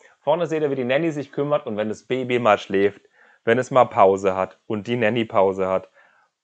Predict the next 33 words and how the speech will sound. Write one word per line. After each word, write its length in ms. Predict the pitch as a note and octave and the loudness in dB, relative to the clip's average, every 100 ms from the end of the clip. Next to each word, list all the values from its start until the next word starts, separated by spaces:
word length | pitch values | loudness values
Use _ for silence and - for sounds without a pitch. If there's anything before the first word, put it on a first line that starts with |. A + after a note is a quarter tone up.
| _ | _
haben 220 | G#2+ A2+ | -4 0
wir 80 | G2+ | 0
hier 120 | G#2+ | 0
vorne 460 | - G2 F#2 G2+ - | 2 2 2 -2 -6
als 220 | G2 - | -8 -6
Gesicht 400 | G#2 G#2 G#2+ - | -8 -8 -10 -8
auch 100 | G2 | -6
ein 180 | A#2 A2 | -6 0
Pausezeichen, 760 | - D#3+ C#3 C3 C#3+ A2+ - A#2 | 0 0 -2 0 2 2 0 -14
<laughs> 40 | |
so 180 | - E3+ | 0 2
dass 220 | - - | 2 -4
die 100 | C4 | -10
Nanny 320 | C#3+ F#3 G3+ | -6 -4 -6
quasi 380 | - F#3+ A3+ G#3 | 2 4 4 4
auch 240 | A3 D#4 | 0 0
im 180 | - C#4 | -4 -6
Pause-Modus 800 | - B3 D#4+ - B3+ B3+ B3 B3 | 2 2 2 -6 -6 -6 -6 -6
ist 240 | A3 G#3+ - - - - | -6 -8 -10 -20 -20 -6
und 200 | F3 F#3+ | -2 -2
gerade 360 | F3 F3 E3+ | 2 4 4
nichts 460 | D3 D#3 D#3+ - - | 2 -4 -6 -12 -16
tut. 280 | - A#2+ C3+ _ | -8 -8 -8 _
Das 220 | C3 C3 | -4 -4
finde 320 | - B2+ C#3 - | 0 -2 -2 -4
ich 200 | D#3 - | -6 -8
spannend, 400 | - - D4 G#3+ | -10 -8 -6 -8
das 100 | F#3 | -6
finde 200 | A#3+ G#3+ | -4 -2
ich 80 | C#3 | -2
super. 340 | F#3 E3+ F#3 - - _ | -2 0 0 -2 -20 _
Und 100 | D3+ | -2
allein, 340 | D3+ D#3+ E3+ | 0 2 -2